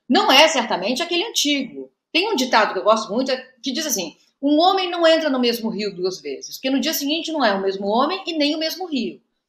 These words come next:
A gente vai se transformando. Que Tite é esse que chegou no Flamengo?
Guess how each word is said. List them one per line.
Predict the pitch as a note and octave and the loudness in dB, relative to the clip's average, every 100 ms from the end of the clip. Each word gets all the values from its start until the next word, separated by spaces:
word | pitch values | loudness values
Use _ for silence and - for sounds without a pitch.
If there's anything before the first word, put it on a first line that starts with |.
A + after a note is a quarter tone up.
| _ - | _ -2
A | |
gente | B4 A#4+ | -2 2
vai | D4+ C#4 | 2 2
se | - | 4
transformando. | D#4 E4 G#4+ F4+ B3 E3+ C#3 _ _ | 2 2 -2 -2 -2 -4 -12 _ _
Que | - B4+ | -4 -2
Tite | - D5 C#5+ | 0 -2 2
é | E4 | 4
esse | G#3+ F#3+ - | 4 2 -4
que | |
chegou | A3 G3 | -6 -6
no | F3+ | -4
Flamengo? | G3 E3+ D#3 - | -6 -6 -8 -14